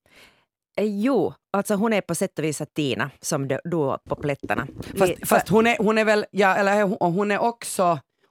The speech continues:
Speaker 2: hon är många i den här boken. Eh, men det som jag tycker att hon gör allra bäst och i tid som denna är att hon ställer frågor om var gränserna för plagiat, appropriering, identitetspolitik och kreativ idéstöld går.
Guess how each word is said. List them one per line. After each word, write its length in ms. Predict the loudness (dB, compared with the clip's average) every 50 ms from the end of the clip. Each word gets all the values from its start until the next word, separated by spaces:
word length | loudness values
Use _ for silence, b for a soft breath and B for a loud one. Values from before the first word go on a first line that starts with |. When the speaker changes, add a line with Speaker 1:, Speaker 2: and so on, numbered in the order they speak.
| -2
Speaker 2:
hon 120 | 0 2 4
är 40 | 4
många 400 | 4 4 4 4 4 4 4 2
i 40 |
den 160 | 0 -2 -2 -2
här 100 | -2 -2
boken. 420 | 0 -2 -2 -4 -4 -6 -8 -8 -10 B B B B B B B B B 4
Eh, 280 | 6 6 6 6 4 2 -4 _ _ _ _ -2
men 420 | 0 2 4 4 4 4 4 2 0 -2 -2
det 160 | 0 0 2
som 120 | 2 2
jag 120 | 2 2 0
tycker 220 | 0 0 0 -2
att 80 | 0 0
hon 100 | 0 2
gör 140 | 2 0 2
allra 340 | 2 4 4 4 4 2 2
bäst 400 | 2 2 0 0 -2 -6 -10 -8
och 160 | -4 -2 -2
i 140 | 0 -2 -2
tid 340 | -4 -2 0 0 0 0 -2
som 220 | -2 -2 0 0
denna 420 | 0 0 0 0 -2 -2 -4 -4 -4
är 80 | -4
att 80 | -4 -4
hon 140 | -4 -4 -4
ställer 380 | -2 -2 -2 0 0 0 -2
frågor 500 | -2 -2 0 0 0 0 -2 -4 -6 -6 -4
om 300 | -4 -2 -2 -2 -2 -2
var 160 | -2 -4 -4
gränserna 680 | -4 -4 -2 0 2 0 0 -2 -4 -4 -4 -4 -4
för 140 | -6 -8 -8
plagiat, 680 | -4 -4 -4 -2 -2 0 0 0 0 -2 -4 -8 -18 _ _ _ _ _ _ _ _ _ _ _ _ -4 -2
appropriering, 680 | 0 -2 -2 0 0 -2 0 0 -2 -4 -4 -6 -6 -2
identitetspolitik 1040 | 0 0 2 2 0 -2 -4 -6 -4 -2 -2 -2 -4 -4 -4 -4 -4 -2 -4 -4 -6
och 80 | -4 -4
kreativ 460 | -2 -2 -2 -2 -2 -4 -6 -4 -4 -4
idéstöld 580 | -6 -4 -4 -4 -4 -6 -6 -6 -6 -6 -6
går. 320 | -4 -2 -2 0 0 -2